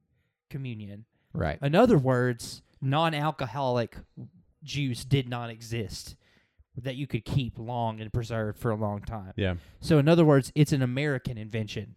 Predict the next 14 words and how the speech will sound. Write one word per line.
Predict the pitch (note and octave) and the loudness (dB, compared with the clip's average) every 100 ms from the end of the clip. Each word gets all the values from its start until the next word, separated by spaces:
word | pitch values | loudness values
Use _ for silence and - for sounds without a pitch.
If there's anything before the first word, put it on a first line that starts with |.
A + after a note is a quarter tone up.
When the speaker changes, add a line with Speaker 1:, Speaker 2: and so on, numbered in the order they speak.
| - | -4
Speaker 1:
taking | C3 A#2+ A2 | -4 -4 -4
grape | A2+ G#2+ | -4 -4
juice | G#2+ G#2 G2 - C3+ | -8 -14 -14 -18 -16
and | A#2+ | -16
communion. | A2 G#2 G2 A2+ | -12 -12 -10 -4
Not | C#3 C#3 | -2 0
even | C#3 B2+ A#2+ A2+ _ _ | 0 -2 -2 -6 _ _
just | - C3+ | -4 -4
a | B2 | -2
Protestant | - B2+ A#2+ G#2 - G#2 | -2 0 -2 -6 -12 -14
invention. | A2 A2+ A2+ B2 G#2+ | -12 -10 -8 -8 -10
It's | A#2 | -10
an | A#2 | -10
American | G#2+ A#2+ B2+ A2+ - G#2+ | -8 -4 -4 -6 -10 -20